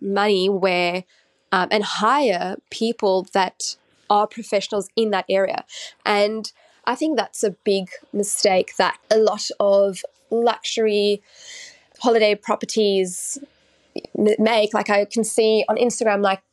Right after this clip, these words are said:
there's beautiful, beautiful accommodation properties, and they have so much potential. The location where they are, um, how beautiful their homes are, but their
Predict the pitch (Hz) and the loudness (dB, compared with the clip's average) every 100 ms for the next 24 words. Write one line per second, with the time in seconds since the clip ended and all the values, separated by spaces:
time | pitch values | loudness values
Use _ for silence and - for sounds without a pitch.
0 | - 214 196 - 220 226 240 233 - 208 | 0 2 2 -2 0 0 0 -2 0 2
1 | 190 190 - 208 226 226 208 190 - - | 2 0 -2 0 0 0 2 0 0 -4
2 | 208 202 190 196 208 196 196 - 202 - | 2 4 4 2 -2 -2 -4 -4 -4 -2
3 | 214 220 226 254 - - - 254 247 247 | 0 2 2 0 -2 -8 0 2 4 4
4 | 254 254 - 220 214 208 202 - - 208 | 4 4 0 -2 -2 0 0 -4 -8 -2
5 | 208 202 - 196 190 - - - _ _ | -2 -2 0 2 2 -4 -20 -20 _ _
6 | - 202 247 240 - 220 220 - 240 214 | -4 0 2 2 2 2 2 2 2 4
7 | 208 - 269 262 254 254 254 254 - 220 | 2 2 2 2 2 2 2 2 0 -2
8 | 202 196 196 202 220 208 202 190 196 196 | -2 -2 -6 -4 -4 -2 -4 -4 -2 0
9 | 196 220 226 233 220 214 - _ - - | 2 0 2 0 2 -2 -2 _ -20 -20
10 | _ _ - 196 220 220 | _ _ -6 0 2 2